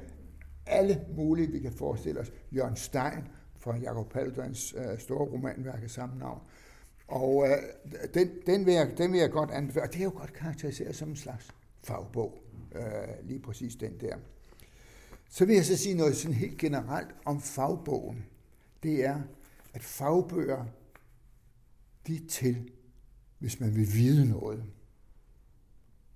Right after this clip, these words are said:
så går man til en fagbog. Men hvis man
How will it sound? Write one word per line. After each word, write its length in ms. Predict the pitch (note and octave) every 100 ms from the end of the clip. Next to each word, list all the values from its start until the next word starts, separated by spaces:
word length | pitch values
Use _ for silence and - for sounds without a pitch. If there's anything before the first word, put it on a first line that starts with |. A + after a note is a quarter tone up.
| -
så 120 | - D#3
går 140 | D3
man 160 | B2 A#2
til 120 | G#2
en 80 | G2
fagbog. 480 | - B2 - - - - - - - - - - - -
Men 160 | A#2
hvis 220 | G#2+ A2
man 100 | -